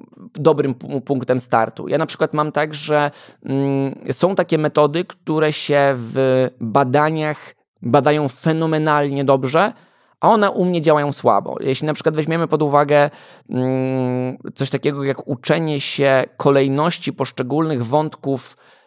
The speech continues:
w wystąpieniu publicznym, które masz wygłosić, no to świetną metodą do tego jest metoda Pałacu Pamięci, starożytna, m, świetnie opisana, do, naprawdę ma ogromną liczbę entuzja-, e, entuzjastów ta, ta metoda. Mm, dla osób, które nie znają, e, tego, o co w tym chodzi,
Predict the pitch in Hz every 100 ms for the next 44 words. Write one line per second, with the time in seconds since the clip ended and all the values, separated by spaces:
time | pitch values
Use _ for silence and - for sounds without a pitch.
0 | - - 113 147 - 156 160 165 151 143
1 | 123 123 135 131 120 131 123 120 120 -
2 | - 123 117 117 - 214 247 - - -
3 | _ - 139 160 160 - - - 175 170
4 | - 123 120 120 123 127 127 123 113 127
5 | 147 185 160 - - 135 127 135 123 127
6 | 123 127 120 120 127 - 147 - 120 117
7 | 123 131 135 139 135 135 117 - 117 -
8 | - 139 135 131 123 - 127 135 127 123
9 | 120 120 - 135 135 131 151 139 127 -
10 | 147 160 139 170 170 151 143 131 131 127
11 | 123 120 113 131 131 127 117 113 104 -
12 | - 101 - 107 104 98 - - - -
13 | - - 135 139 156 175 180 156 156 139
14 | 147 147 139 - 127 135 143 131 131 131
15 | 127 135 - 123 170 185 165